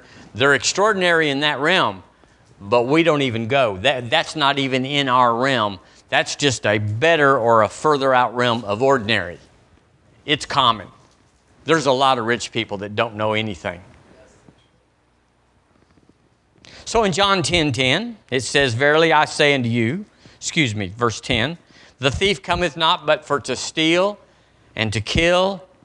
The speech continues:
and to destroy." Now he's telling us what life's about there. The Lord Jesus is, is painting life. In, in John chapter seventeen, he said, uh, "In the world you'll have tribulation."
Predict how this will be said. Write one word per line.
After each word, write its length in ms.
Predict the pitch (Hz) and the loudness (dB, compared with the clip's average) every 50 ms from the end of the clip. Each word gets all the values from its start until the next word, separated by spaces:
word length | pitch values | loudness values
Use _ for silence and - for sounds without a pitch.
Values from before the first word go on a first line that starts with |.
| _ _ _ - | _ _ _ -6
and 240 | 131 127 139 135 | -2 -2 -2 -2
to 120 | - 147 147 | 0 0 0
destroy." 680 | 139 135 123 - - - 160 151 131 107 87 76 76 - _ _ _ _ _ _ _ _ _ _ _ - | 0 0 -2 -2 -2 0 0 2 2 0 -2 -4 -8 -14 _ _ _ _ _ _ _ _ _ _ _ -4
Now 120 | 117 117 | -4 -2
he's 220 | 131 170 208 - - | 0 -2 -2 -2 -2
telling 320 | - 180 175 165 160 151 | -2 0 0 0 0 -2
us 160 | 147 139 - | -4 -4 -2
what 180 | 147 147 135 127 | -2 -2 -2 0
life's 340 | 139 139 135 135 - - - | 0 0 0 0 -2 -6 -8
about 320 | 123 120 117 98 95 - | -2 -2 -2 -2 -2 -6
there. 220 | - 101 90 87 - _ _ _ _ _ _ _ _ _ _ _ _ - | -10 -10 -10 -10 -16 _ _ _ _ _ _ _ _ _ _ _ _ -4
The 80 | - 113 | -2 0
Lord 220 | 131 151 160 160 | 2 2 2 4
Jesus 420 | 135 170 165 156 139 147 139 113 - | 4 2 2 2 2 -2 -4 -4 -4
is, 180 | 139 104 - _ - | -8 -8 -10 _ -16
is 220 | 123 131 117 - - | -14 -14 -14 -14 -14
painting 480 | - - - 190 190 185 185 175 170 170 | -14 -6 -2 -2 0 0 0 0 -2 0
life. 540 | 160 156 143 127 113 98 - - - - _ _ _ _ _ - - - _ - | 0 2 2 2 0 -2 -6 -14 -20 -20 _ _ _ _ _ -20 -20 -16 _ -2
In, 180 | 123 123 139 | -2 -2 0
in 220 | 147 131 135 131 131 | -2 -2 -4 -4 -2
John 260 | 123 151 151 160 156 | 0 0 0 0 0
chapter 340 | 120 160 165 151 - - 143 | -2 -2 -4 -4 -4 -6 -6
seventeen, 540 | - - 165 156 151 151 - 160 170 170 156 | -2 0 0 0 0 -4 -2 0 0 0 0
he 220 | 139 135 151 139 | 0 0 0 -2
said, 400 | - - - 147 143 135 123 - - - - - - - - - | -2 0 2 2 2 2 0 -6 -20 -20 -20 -20 -20 -20 -20 -10
uh, 220 | - 123 127 127 131 | -4 -2 0 0 0
"In 160 | 156 180 180 | 0 0 2
the 80 | 175 170 | 2 2
world 320 | 170 196 190 175 165 160 | 2 2 2 2 0 0
you'll 160 | 147 160 156 139 | 0 -2 0 0
have 160 | 147 143 127 | 0 -2 -2
tribulation." 720 | - - 160 151 143 143 143 139 131 - - - 98 | -2 -2 -2 -2 0 0 0 0 0 -2 -6 -12 -14